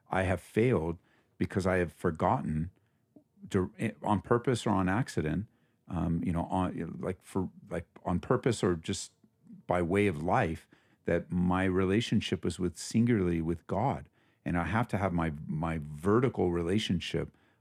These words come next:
uh, with the Lord intact, continually abiding in him, so that in my horizontal adventures,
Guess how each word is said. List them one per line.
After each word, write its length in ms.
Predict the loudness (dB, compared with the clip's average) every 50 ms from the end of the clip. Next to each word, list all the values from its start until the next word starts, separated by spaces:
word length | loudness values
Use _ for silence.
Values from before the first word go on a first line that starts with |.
| _ _ -8
uh, 160 | -6 -4 -4
with 300 | -4 0 0 0 0 2
the 80 | 0 0
Lord 420 | 0 2 2 2 2 2 0 -2 -2
intact, 760 | 2 4 4 4 4 2 -2 -2 0 0 0 -2 -8 -14 -12
continually 640 | -4 -4 -4 -4 -2 -2 0 2 2 2 2 0 -2
abiding 480 | -2 -4 -4 -2 0 0 2 2 2 2
in 120 | 2 0
him, 400 | 0 2 2 2 2 0 -2 -4 -6 _ _ _ _ _ _
so 160 | -4 -4 0
that 160 | 2 2 2
in 100 | 2 2
my 140 | 2 0 -2
horizontal 720 | -4 -2 2 2 2 2 2 2 0 2 4 4 4 2
adventures, 640 | 0 -2 -4 -6 -6 -4 -4 -2 -2 -2 -4 -6